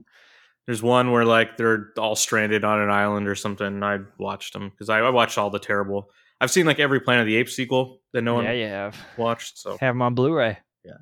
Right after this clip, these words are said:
Speaker 1: 'cause, like, A M C back in the day was, like, movie classics and also garbage, and I would just watch it, so.
Speaker 2: Yeah. Nah,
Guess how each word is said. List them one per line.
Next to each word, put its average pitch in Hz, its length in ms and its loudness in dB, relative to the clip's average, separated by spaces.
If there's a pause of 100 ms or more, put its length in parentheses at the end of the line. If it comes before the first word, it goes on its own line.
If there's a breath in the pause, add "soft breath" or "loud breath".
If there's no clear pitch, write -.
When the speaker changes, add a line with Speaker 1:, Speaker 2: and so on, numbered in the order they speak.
Speaker 1:
'cause, 131 120 -2
like, 156 160 2 (260)
A 156 140 4
M 208 100 2
C - 180 2
back 151 220 4
in 143 60 -2
the 123 60 2
day 127 160 6
was, 104 140 2
like, 101 200 2 (1400)
movie 208 280 0
classics 202 500 0
and 180 240 -2
also 165 280 2
garbage, 127 640 0
and - 200 -20
I 107 40 -14
would 107 100 -14
just 110 160 -10
watch 110 240 -6
it, - 160 -16
so. - 220 -20 (840)
Speaker 2:
Yeah. 113 160 -12 (880)
Nah, 113 200 -8